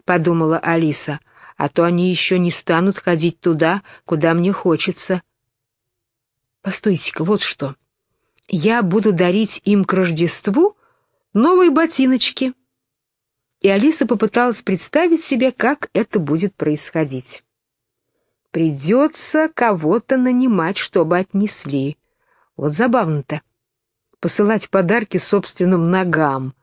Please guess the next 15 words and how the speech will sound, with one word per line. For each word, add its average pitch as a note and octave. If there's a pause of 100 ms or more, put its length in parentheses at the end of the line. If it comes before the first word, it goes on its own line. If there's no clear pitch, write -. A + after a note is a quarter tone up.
(340)
Ничего E3
себе F3
адрес. C#3 (340)
Леди C4 (100)
правой A#3+
Алисиной G3+
ноге. F3+ (640)
Коврик F3+
у E3+
камина A3+
с -
любовью A#3
и A3+
наилучшими G#3
пожеланиями». D3